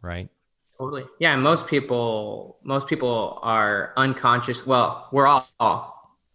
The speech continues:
Speaker 2: behaving very unconsciously most of the time. So the goal is to create an environment where you can unconsciously operate at desired levels. But in the case of the cell phone in your room, you know, if most people are honest, they're probably unconsciously triggered to check their phone a lot more than they want,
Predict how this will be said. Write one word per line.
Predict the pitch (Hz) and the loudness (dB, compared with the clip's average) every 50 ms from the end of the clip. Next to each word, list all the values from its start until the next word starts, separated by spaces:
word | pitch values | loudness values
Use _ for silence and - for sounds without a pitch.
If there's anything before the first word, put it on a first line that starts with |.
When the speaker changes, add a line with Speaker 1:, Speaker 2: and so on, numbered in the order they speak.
| _ _ _ | _ _ _
Speaker 2:
behaving | - 123 120 123 123 117 110 110 | -2 0 2 2 2 0 0 2
very | 110 113 113 113 | 2 4 4 4
unconsciously | 101 104 104 - - 101 110 - 120 117 117 107 | 2 0 -2 -2 -2 -2 -2 -6 -8 -8 -6 -4
most | 104 101 113 113 - | -2 -4 -4 -4 -8
of | - | -12
the | - | -14
time. | - - - 104 80 69 76 - - | -6 -2 0 0 0 -2 -6 -14 -16
So | - - 131 | -10 -6 -4
the | 123 | 0
goal | 117 135 143 139 | 2 4 4 4
is | 131 117 - - | 4 2 2 -2
to | 127 | -6
create | 120 - 127 120 117 | -4 0 0 0 0
an | 110 | 0
environment | 104 104 110 110 113 113 90 76 | 0 0 2 2 2 0 -2 -2
where | 101 | -2
you | 107 107 104 | -2 -2 -2
can | - 117 82 | -4 -2 -2
unconsciously | 92 117 113 120 - _ _ _ - 113 107 113 110 117 - - 113 104 | -2 -2 -4 -6 -10 _ _ _ 0 0 0 2 -2 -6 -4 -2 -2 0
operate | 98 104 101 113 107 101 101 | 0 -2 0 0 0 0 0
at | 98 90 - | -2 -2 -4
desired | 104 104 107 98 98 92 92 98 | -4 -4 -2 -2 -2 -4 -6 -6
levels. | 90 90 - 78 - - - - _ _ _ - _ _ _ _ | -6 -6 -6 -8 -12 -14 -18 -20 _ _ _ -20 _ _ _ _
But | 127 117 107 - - - - - | 2 2 2 2 -2 -4 -6 -4
in | 120 | -4
the | 117 | -4
case | 117 - 131 123 117 - | 0 0 0 0 0 0
of | 107 | -4
the | 110 | -6
cell | 113 - 139 131 123 | -2 2 2 2 2
phone | - 135 127 123 | 2 0 -2 0
in | 120 | -2
your | 117 117 110 | -2 -2 -2
room, | 113 113 110 107 107 - _ _ _ _ _ _ _ _ _ _ _ _ _ | -2 -2 -2 -4 -8 -12 _ _ _ _ _ _ _ _ _ _ _ _ _
you | 127 | -2
know, | 123 120 - _ _ | -2 -2 -2 _ _
if | 117 110 - | -4 -2 0
most | 127 123 123 120 - | 2 2 2 2 0
people | - - 120 | -2 0 2
are | 110 113 | 4 4
honest, | 123 123 120 113 113 | 4 4 4 2 0
they're | - 117 113 - - | -2 -2 -4 0 2
probably | 139 143 143 131 120 120 120 117 113 - | 2 4 4 4 2 2 0 0 0 0
unconsciously | 120 123 120 117 - 120 117 113 - 117 - 113 107 | 0 0 -2 0 2 2 2 2 0 -6 -6 -6 -8
triggered | 107 - - 127 117 120 107 - | -8 -2 -2 0 0 0 -2 -2
to | 107 | -4
check | - - 123 117 117 - | -6 -2 -2 -2 -2 -2
their | 110 104 - | -6 -6 -4
phone | - 120 117 113 | -2 -2 -2 0
a | 101 | 0
lot | 104 107 110 95 | 2 2 2 2
more | 107 117 113 | 2 0 -2
than | 107 107 | -2 -2
they | 104 101 | -4 -4
want, | 98 117 147 139 113 101 | -4 -2 0 0 0 0